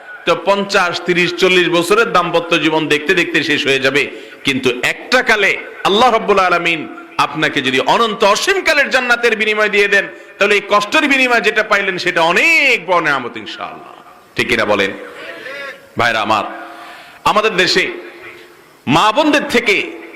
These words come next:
তালাকের পরিমাণ দিন দিন বেড়ে চলেছে এবং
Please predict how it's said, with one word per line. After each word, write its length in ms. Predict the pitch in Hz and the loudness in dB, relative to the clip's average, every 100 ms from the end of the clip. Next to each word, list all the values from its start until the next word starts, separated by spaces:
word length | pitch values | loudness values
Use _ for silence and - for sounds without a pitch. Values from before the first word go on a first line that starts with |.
| - - | -6 0
তালাকের 440 | 185 247 254 233 | 2 2 2 0
পরিমাণ 420 | 208 202 190 175 | 2 2 2 2
দিন 180 | 175 170 | 2 2
দিন 140 | 160 | 0
বেড়ে 240 | 135 160 165 | 0 0 -2
চলেছে 400 | 113 92 - - - - - - - - _ _ _ _ _ _ _ _ _ | -4 -4 -8 -14 -18 -20 -20 -20 -20 -20 _ _ _ _ _ _ _ _ _
এবং 480 | 139 185 185 170 | -2 0 -2 -4